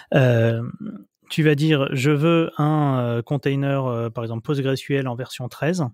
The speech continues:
et le truc va te retourner un objet qui représente ton conteneur et qui va te fournir ensuite tes identifiants, ton port, et cetera.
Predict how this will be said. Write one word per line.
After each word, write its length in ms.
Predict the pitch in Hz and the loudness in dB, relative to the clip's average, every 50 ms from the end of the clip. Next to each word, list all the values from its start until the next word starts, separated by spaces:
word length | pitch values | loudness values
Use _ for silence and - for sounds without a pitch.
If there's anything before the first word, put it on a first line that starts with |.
| _ _ _ _ _ - - - - - - - _ _ _ | _ _ _ _ _ -20 -20 -20 -20 -20 -20 -20 _ _ _
et 180 | - 143 156 180 | 0 2 4 4
le 100 | 170 147 | 4 2
truc 180 | - - 165 156 | 0 0 0 2
va 140 | 147 135 123 | 2 0 2
te 100 | - 139 | 2 0
retourner 640 | 123 120 120 113 107 143 143 - 143 127 139 139 139 | 2 2 2 0 0 -2 -2 -2 -2 0 0 2 2
un 180 | 131 123 120 | 2 2 0
objet 280 | 120 117 117 123 151 156 | 0 0 0 0 -2 -2
qui 160 | - - 127 | -2 -4 -2
représente 480 | 113 127 117 - - 120 143 135 120 - | -2 -2 -2 -2 -4 -2 -2 -4 -6 -6
ton 80 | 120 | -10
conteneur 560 | 107 - 113 101 - 123 139 180 175 156 127 117 _ _ _ _ _ _ _ _ _ _ _ _ _ _ _ _ _ - - | -10 -10 -12 -8 -4 -2 -2 -2 -2 -2 -6 -10 _ _ _ _ _ _ _ _ _ _ _ _ _ _ _ _ _ -12 -2
et 120 | - 160 147 | 0 0 0
qui 160 | - 170 151 | 2 2 2
va 180 | 135 147 143 135 | 4 4 2 2
te 300 | - 147 135 123 120 117 | 2 2 2 2 2 0
fournir 460 | - - 131 117 117 131 160 170 139 | -2 -2 -2 0 2 2 2 2 0
ensuite 300 | 123 113 - 156 147 - | 0 0 -2 -4 -4 -2
tes 120 | - 139 | -2 -2
identifiants, 720 | 127 131 127 127 113 - 123 110 - - 139 143 156 156 | 0 0 0 -2 -2 -2 -6 -6 -4 -2 0 0 0 0
ton 160 | 147 - 123 | -2 -4 -6
port, 280 | 107 - 131 135 135 127 | -2 0 0 0 0 -2
et 40 | 117 | -6
cetera. 460 | - - - - 107 - 123 151 165 | -6 -10 -8 -8 -6 -4 -4 -6 -6